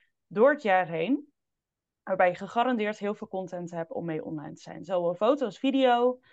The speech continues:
Maar het is bijvoorbeeld ook heel vet, eh, want het zijn dus drie lagen. En de hoogste laag is eigenlijk dan heel fijn, vooral als je, eh, hè, live dagen ook hebt. Maar ook gewoon heel veel verschillende vette foto's van je wilt hebben.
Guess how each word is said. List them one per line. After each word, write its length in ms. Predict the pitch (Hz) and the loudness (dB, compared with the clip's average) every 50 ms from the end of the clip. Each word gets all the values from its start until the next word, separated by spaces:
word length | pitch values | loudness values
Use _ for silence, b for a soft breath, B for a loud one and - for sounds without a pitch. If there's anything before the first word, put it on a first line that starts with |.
| b b b b b b b | b b b b b b b
Maar 140 | - 220 | -2 -2
het 100 | 226 - | -2 -2
is 80 | 233 226 | -4 0
bijvoorbeeld 300 | 226 294 262 240 269 277 | 0 2 2 4 4 2
ook 120 | 285 285 | 2 4
heel 140 | - 247 233 | 2 0 0
vet, 340 | 233 - 208 190 185 - - | 0 2 2 2 2 0 -6
eh, 520 | - - - 170 170 170 165 170 170 170 165 | -8 -6 -4 -2 -2 -2 -2 -2 -2 -2 -4
want 260 | 170 170 180 - _ - | -6 -8 -12 -14 _ -18
het 120 | - 170 | -16 -10
zijn 180 | - 196 180 180 | -8 -6 -6 -4
dus 140 | 170 165 151 | -6 -6 -4
drie 220 | 180 233 269 233 | -2 -2 0 2
lagen. 580 | 180 170 190 220 233 220 - 226 202 208 - - | 4 4 4 2 0 -2 -2 -2 -2 -2 -2 -2
En 100 | - 185 | -4 -4
de 60 | 175 | -2
hoogste 340 | 156 180 226 240 - - 196 | -2 0 -2 -2 -4 -8 -8
laag 220 | 180 175 185 190 | -6 -6 -6 -6
is 120 | - - - | -8 -12 -10
eigenlijk 360 | - - 170 - 185 180 170 | -10 -10 -10 -8 -10 -8 -6
dan 140 | 165 165 170 | -6 -6 -4
heel 160 | 170 175 175 | -6 -6 -8
fijn, 180 | 175 165 160 160 | -8 -8 -10 -10
vooral 240 | - - 151 151 - | -8 -8 -8 -6 -8
als 140 | - 160 - | -8 -10 -10
je, 80 | - - | -10 -10
eh, 400 | - - - - - - 147 143 | -10 -10 -10 -12 -12 -10 -12 -12
hè, 220 | 139 147 180 202 214 202 165 | -6 -2 0 0 0 0 0
live 320 | 156 160 175 190 226 - | 2 2 2 2 0 -2
dagen 400 | - 208 196 202 208 - - - | -2 0 0 0 -2 -4 -6 -6
ook 160 | - 190 185 - | -6 -6 -8 -6
hebt. 420 | 185 180 180 175 - - - - b b b b b b b _ _ _ _ _ | -6 -6 -6 -6 -8 -14 -20 -20 b b b b b b b _ _ _ _ _
Maar 160 | - 226 247 | 2 4 4
ook 140 | - 269 247 | 4 4 0
gewoon 280 | - 226 208 226 233 220 | 0 0 2 2 4 4
heel 180 | 208 233 254 | 4 2 2
veel 140 | 247 240 233 | 2 -2 -6
verschillende 720 | - 202 - - 233 214 214 196 190 185 180 170 165 165 - | -6 -8 -8 -6 -4 -2 -2 -2 0 0 0 0 0 -2 -2
vette 300 | - 240 214 214 - 185 | 0 0 0 0 -2 -4
foto's 320 | 165 190 185 185 190 208 202 | 0 0 0 0 0 -6 -8
van 180 | - 202 190 | -6 -6 -6
je 80 | 196 196 | -6 -6
wilt 220 | 180 196 196 - | -6 -6 -8 -6
hebben. 460 | - 175 180 180 185 196 226 247 - | -6 -6 -2 -2 -2 -2 -2 -4 -10